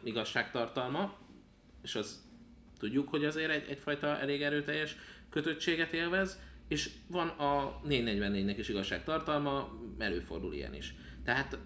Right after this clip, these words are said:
és nekem az egyik nem tetszik, vagy tetszik, akkor nekem az jobban jelenik meg, illetve nem jelenik meg ettől függően.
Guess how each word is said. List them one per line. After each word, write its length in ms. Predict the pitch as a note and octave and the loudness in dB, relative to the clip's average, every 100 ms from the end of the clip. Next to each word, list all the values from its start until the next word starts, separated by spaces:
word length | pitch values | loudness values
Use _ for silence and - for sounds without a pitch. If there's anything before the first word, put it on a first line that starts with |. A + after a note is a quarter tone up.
| - - | -12 -4
és 100 | - | 2
nekem 280 | G#3+ - A2 | 4 4 2
az 100 | A#2 | 0
egyik 200 | D#2+ - | -2 0
nem 160 | F#3 | 0
tetszik, 320 | F#3+ D#3 D3+ | 0 -2 -4
vagy 120 | - - | -4 0
tetszik, 520 | D#3+ - B3 A#3+ - - | 0 0 -4 -4 -6 -2
akkor 480 | E3 - F3+ F3+ | -2 4 6 6
nekem 360 | D3 D3 F3 F3 | 2 2 2 4
az 340 | E3 E3 D#3 - - - | 2 0 -2 -8 -10 2
jobban 460 | D3+ A2+ A2 A#2+ | 4 6 4 2
jelenik 360 | B2 B2 A#2+ A#2 | 2 2 2 0
meg, 160 | A#2+ A#2+ | -2 0
illetve 260 | A#2+ C#3 | 0 0
nem 140 | A2 F#2+ | 0 2
jelenik 320 | F2+ E2 G2 | 0 -4 -2
meg 120 | G2+ | -2
ettől 260 | G2+ - F#2 | 0 -2 -2
függően. 320 | A#2 C3 | 0 0